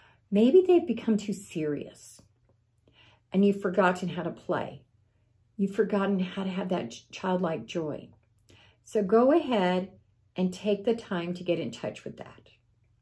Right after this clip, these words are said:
Namaste, y'all. If you wanna do a private reading, send me a text to four oh five,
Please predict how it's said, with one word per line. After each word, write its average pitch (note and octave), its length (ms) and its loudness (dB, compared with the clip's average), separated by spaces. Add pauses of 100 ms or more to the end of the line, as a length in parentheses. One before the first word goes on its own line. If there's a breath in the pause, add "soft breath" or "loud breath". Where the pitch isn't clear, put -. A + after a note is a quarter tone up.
(520 soft breath)
Namaste, A3+ 580 4
y'all. G3+ 340 2
If G3+ 140 -8
you G3+ 80 2
wanna A3+ 160 4
do A#3 160 6
a A3 40 8
private G3+ 420 2
reading, E3+ 320 -2
send F3 260 -2
me A3 120 2
a A#3 80 -2
text - 340 -4
to F3+ 100 -2
four F3+ 240 0
oh A#3+ 100 2
five, F3+ 460 -2